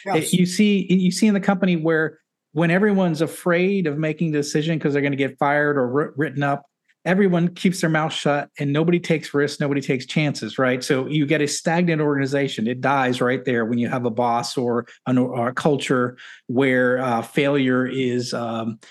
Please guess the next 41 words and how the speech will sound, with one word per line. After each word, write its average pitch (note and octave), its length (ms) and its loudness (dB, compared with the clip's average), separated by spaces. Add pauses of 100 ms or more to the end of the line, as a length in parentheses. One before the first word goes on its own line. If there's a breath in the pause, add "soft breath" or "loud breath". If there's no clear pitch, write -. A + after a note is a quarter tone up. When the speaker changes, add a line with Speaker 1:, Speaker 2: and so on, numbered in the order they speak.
(240 loud breath)
Speaker 2:
you D3 80 2
know, B2+ 80 2
it's, B2 160 0
it's D3 220 -2
a, C3+ 100 -2 (100)
it's C#3+ 120 -2
a - 20 0
death C#3 380 0
blow, F#2+ 360 -2
right? B2+ 280 -2
So D3 340 -4 (260 loud breath)
everyone E3+ 480 0
just, C#3 520 -4
you D3+ 140 -4
know, A#2+ 340 -2
does E3 240 2
their E3+ 140 2
job, C3 460 0 (140)
keeps F3+ 200 0
their D3+ 100 2
mouth B2+ 220 0
shut, B2 180 -4
and A#2+ 100 -8
they B2+ 80 -2
go A#2+ 240 0
home. A#2+ 320 -2
And, A#2 140 -4
and C#3+ 180 0
you, D3 140 -2
and, C#3+ 260 -2
and C#3+ 160 0
that's D#3+ 260 -2
when C#3+ 140 2
innovation C#3 560 0
dies. C3 380 0
That's B2+ 240 -4
when A2+ 160 -2
daring B2 420 2
dies. A#2 380 -2
That's B2 260 -6
when, B2+ 320 0